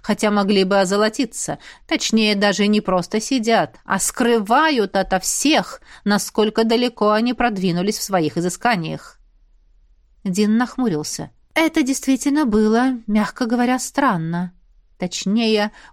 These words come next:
подобная скрытность откровенно настораживала. "Думаешь, эвретонцы готовятся к войне?" спросил он.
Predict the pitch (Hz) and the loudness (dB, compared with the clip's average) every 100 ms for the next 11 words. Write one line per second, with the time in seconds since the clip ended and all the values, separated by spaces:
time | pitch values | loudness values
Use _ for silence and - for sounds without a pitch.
0 | - 220 208 208 208 208 196 - 208 208 | -2 0 2 2 2 0 0 -2 0 0
1 | - 220 - - - - 196 180 180 185 | 0 -2 -2 -6 -4 -2 0 0 0 0
2 | 202 208 220 196 214 339 247 170 160 156 | -2 -2 -4 -2 0 0 -2 -6 -6 -8
3 | - _ _ _ _ _ _ - 151 147 | -12 _ _ _ _ _ _ -12 -8 -6
4 | 147 151 - - - - 160 151 180 190 | -6 -8 -8 -10 -10 -6 -4 -2 -2 -2
5 | 175 156 - 170 175 - - 160 165 156 | -2 -4 -2 -2 -2 -4 -4 -4 -2 -2
6 | 151 151 151 220 - _ _ _ _ - | -2 -4 -4 -6 -10 _ _ _ _ -10
7 | - 180 - 190 170 170 160 156 | -4 -4 -2 0 2 0 0 -6